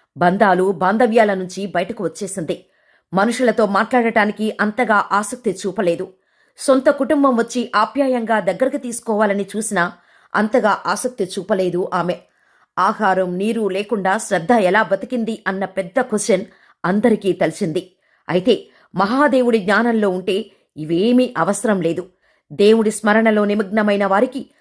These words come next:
అన్న పానీయాలతో అవసరం లేదు అనేది శ్రద్ధ ద్వారా నిరూపితమైంది అని అనుకున్నారు గ్రామస్తులు.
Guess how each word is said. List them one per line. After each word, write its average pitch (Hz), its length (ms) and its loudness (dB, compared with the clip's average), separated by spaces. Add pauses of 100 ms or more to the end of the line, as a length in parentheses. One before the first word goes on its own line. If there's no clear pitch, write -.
(180)
అన్న 240 200 2
పానీయాలతో 240 840 0
అవసరం 233 400 -2
లేదు 202 340 -2
అనేది 185 520 -4 (280)
శ్రద్ధ 226 340 2
ద్వారా 208 400 4
నిరూపితమైంది 196 880 -4
అని 175 240 -2
అనుకున్నారు 180 640 0
గ్రామస్తులు. 175 500 0